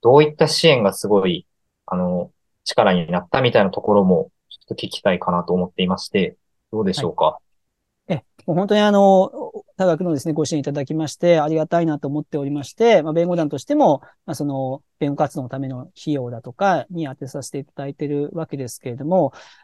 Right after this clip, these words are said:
Speaker 2: まあ、やっぱり、ここは映画、おかしい、あの、映画に助成金をですね、内定した後に、こういった非常に抽象的な理由で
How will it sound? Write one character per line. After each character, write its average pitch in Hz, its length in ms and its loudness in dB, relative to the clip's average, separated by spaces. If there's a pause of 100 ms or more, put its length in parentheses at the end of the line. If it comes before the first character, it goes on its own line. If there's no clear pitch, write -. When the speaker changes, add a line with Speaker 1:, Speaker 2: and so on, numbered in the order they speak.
(240)
Speaker 2:
ま 185 60 -4
あ、 - 20 0
や 170 80 0
っ - 40 -8
ぱ 466 140 6
り、 - 140 2 (500)
こ - 140 -20
こ 254 80 0
は 339 280 6 (200)
映 330 180 2
画、 339 160 6 (320)
お 196 100 0
か 349 120 4
し 359 280 4
い、 - 40 -2 (100)
あ 175 120 4
の、 170 100 0
映 208 160 2
画 277 160 4
に 247 80 0
助 220 120 0
成 262 160 2
金 254 240 0
を 254 80 4
で 139 80 2
す - 100 -10
ね、 220 220 0 (120)
内 185 260 0
定 214 200 4
し - 100 -10
た 226 160 4
後 190 200 -2
に、 165 380 -2 (120)
こ 202 180 -4
う 233 40 2
い 247 40 0
っ - 80 -10
た 302 160 6
非 190 120 0
常 226 120 -4
に 220 120 -2
抽 214 260 -2
象 285 140 0
的 277 200 0
な 285 120 0
理 269 120 2
由 277 120 2
で 262 360 2